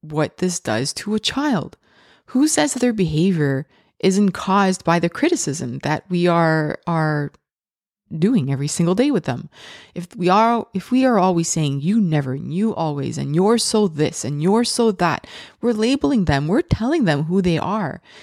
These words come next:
rather than them figuring out who they are themselves, right? And developing their character and all the good stuff. We become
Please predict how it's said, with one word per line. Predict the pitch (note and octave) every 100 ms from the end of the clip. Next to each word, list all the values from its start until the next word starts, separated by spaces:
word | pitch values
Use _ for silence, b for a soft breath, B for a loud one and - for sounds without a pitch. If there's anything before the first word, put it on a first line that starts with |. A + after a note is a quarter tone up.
| B
rather | - A3 B3
than | A#3 G3+
them | F3+ F3+ G3
figuring | - F#3 F#3 F3
out | D#3 D#3
who | - - E3+
they | D#3+ C#3
are | B2+ B2
themselves, | C3 C3+ D3+ C3 - -
right? | C#3 D#3
And | D#3 C#3+ B B -
developing | D#3 E3 F3+ G#3 D3
their | C3+ -
character | - C3+ B2 C3 A#2+ -
and | D#3 D3+ - -
all | A#3+
the | C#4+
good | C4 F4
stuff. | - - - - b _
We | - E3 F3+ F#3 G3+
become | F#3 G#3 - D#3+ D3+